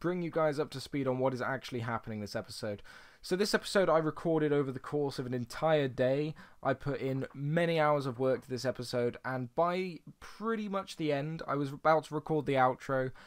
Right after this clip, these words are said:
and I realised that my mic wasn't working.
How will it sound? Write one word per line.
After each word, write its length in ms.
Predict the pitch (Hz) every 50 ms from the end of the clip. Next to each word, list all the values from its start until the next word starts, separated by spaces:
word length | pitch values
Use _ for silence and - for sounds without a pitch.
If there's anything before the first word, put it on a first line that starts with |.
| - - - - - _ _ _ -
and 360 | 139 139 143 143 139 135 131
I 80 | 131
realised 720 | 135 131 131 131 131 131 131 127 127 123 123 120 117 - -
that 160 | 123 117 -
my 160 | 107 117 120
mic 460 | 120 120 135 135 131 110 95 - - - - -
wasn't 300 | 123 117 - 110 98 110
working. 480 | 110 113 110 - - 95 92 92 92